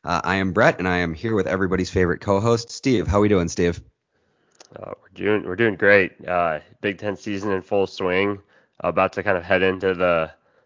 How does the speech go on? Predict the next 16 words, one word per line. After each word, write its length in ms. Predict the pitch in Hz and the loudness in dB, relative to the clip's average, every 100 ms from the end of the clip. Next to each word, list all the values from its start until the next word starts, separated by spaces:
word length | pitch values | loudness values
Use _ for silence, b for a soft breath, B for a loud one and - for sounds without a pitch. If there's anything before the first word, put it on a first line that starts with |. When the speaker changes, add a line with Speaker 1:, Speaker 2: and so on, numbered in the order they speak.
| _ | _
Speaker 2:
the 80 | 95 | 0
holiday 400 | 101 98 98 95 | 4 6 4 2
break 300 | 87 90 95 | 0 -2 -2
here, 460 | 120 107 107 104 104 | 0 2 2 0 -2
um, 260 | 87 85 82 | -2 -2 -2
but 140 | 90 | 0
a 40 | |
lot 240 | 90 95 95 | 4 4 4
of 160 | 90 - _ 101 | 0 -6 _ -6
good 200 | 107 92 | -4 0
basketball 560 | 90 87 101 92 92 | 0 -2 -4 -2 0
we're 120 | 90 | 0
looking 220 | 92 92 85 | -4 -6 -6
forward 320 | 95 90 85 | -2 -2 -4
to 140 | 90 | -8
once 440 | 82 87 85 - | -4 -4 -4 -14